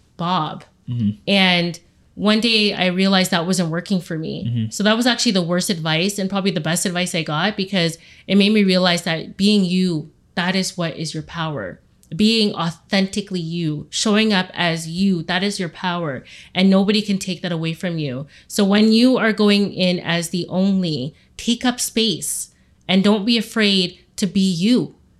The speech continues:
Speaker 1: Talk how you wanna talk. Like, sometimes we change our,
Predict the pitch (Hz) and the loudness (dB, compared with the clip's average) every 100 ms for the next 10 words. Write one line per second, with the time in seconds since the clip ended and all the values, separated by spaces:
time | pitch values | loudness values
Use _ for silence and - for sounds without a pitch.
0 | _ _ - 196 208 - - _ _ - | _ _ -8 -4 -4 -6 -20 _ _ -6
1 | 214 196 202 220 220 214 208 208 262 - | -2 2 2 2 0 0 -2 -6 -6 -8
2 | - 214 190 - - - 233 254 240 214 | -2 0 0 -4 -14 0 2 4 4 2
3 | - 226 226 220 | 2 2 2 2